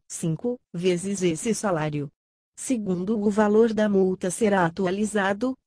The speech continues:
quando da execução, pelos índices de correção monetária. Pagamento da multa. Artigo cinquenta. A multa deve ser paga dentro de dez,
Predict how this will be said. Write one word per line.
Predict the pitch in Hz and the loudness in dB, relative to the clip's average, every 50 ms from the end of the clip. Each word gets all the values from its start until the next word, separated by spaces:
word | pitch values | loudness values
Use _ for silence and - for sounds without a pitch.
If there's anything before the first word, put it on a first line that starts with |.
| _ | _
quando | - - 196 208 214 | -6 -4 -2 -2 0
da | 208 185 175 | 2 2 2
execução, | 170 160 151 160 156 147 - 202 - - - 196 208 233 247 _ _ - | 0 -2 -2 -2 -4 -4 -4 -6 -6 -4 -2 0 0 0 -2 _ _ 4
pelos | 233 220 208 202 202 196 | 4 6 6 4 0 0
índices | 226 247 247 247 208 190 - - 175 170 | 2 2 2 2 2 0 -4 -4 -6 -6
de | 160 175 175 | -4 -4 -2
correção | - 247 214 190 214 208 - - 180 165 | 0 0 2 2 0 -2 -2 -2 -2 0
monetária. | 170 180 190 202 202 - 214 185 160 147 147 143 139 151 _ _ _ _ _ _ _ _ - | 2 2 2 0 0 0 0 0 0 0 -2 -6 -8 -8 _ _ _ _ _ _ _ _ -2
Pagamento | - 233 226 220 220 226 214 180 170 165 170 202 | -2 0 4 4 4 4 4 2 0 0 -2 -2
da | 196 214 214 208 | -2 0 0 2
multa. | 202 196 190 175 160 - - 151 151 _ _ _ _ _ _ _ _ - | 2 2 2 0 -2 -4 -10 -14 -14 _ _ _ _ _ _ _ _ -2
Artigo | - 247 240 - - - 185 170 156 170 | -2 -2 -2 -2 -4 -6 -6 -4 -4 -4
cinquenta. | 175 - - 202 196 - 175 165 156 156 - 262 254 | -6 -4 -6 -6 -6 -4 -4 -4 -4 -2 0 0 2
A | 247 | 2
multa | 226 202 185 185 185 - 240 247 | 2 2 2 0 -2 -2 -2 0
deve | 220 214 185 170 165 | 2 2 2 2 0
ser | 160 - - 185 170 - | -4 -2 -2 -2 -2 -2
paga | - - 165 160 170 190 214 | -2 0 0 0 0 0 -2
dentro | 208 170 160 160 156 156 214 208 | 0 0 0 0 0 0 0 0
de | 175 180 190 | 0 0 -2
dez, | 190 190 196 175 151 - - - | 0 0 0 0 0 -2 -8 -14